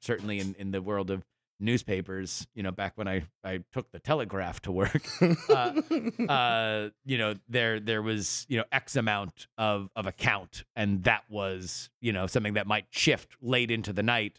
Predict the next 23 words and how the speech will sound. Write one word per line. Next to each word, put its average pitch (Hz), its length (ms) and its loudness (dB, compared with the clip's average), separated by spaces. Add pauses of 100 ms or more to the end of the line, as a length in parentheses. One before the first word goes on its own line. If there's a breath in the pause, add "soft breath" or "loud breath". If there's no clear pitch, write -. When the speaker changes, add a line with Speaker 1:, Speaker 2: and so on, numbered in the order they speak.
Speaker 1:
as 104 540 -2
the, 113 140 -2 (100)
as 113 160 0
the 95 100 -2
paper 104 320 0
was 98 380 -2
laid 107 240 2
out 104 260 0
and 101 140 -6
had 98 160 -2
to 92 80 -8
be, 95 260 -2 (540)
you 104 80 -4
know, 95 60 0
put 110 160 2
in 101 80 2
there. 98 100 0
So 139 140 4
there 143 120 4
was 151 200 4
a 127 60 -4
practical 135 600 0
reason 104 460 2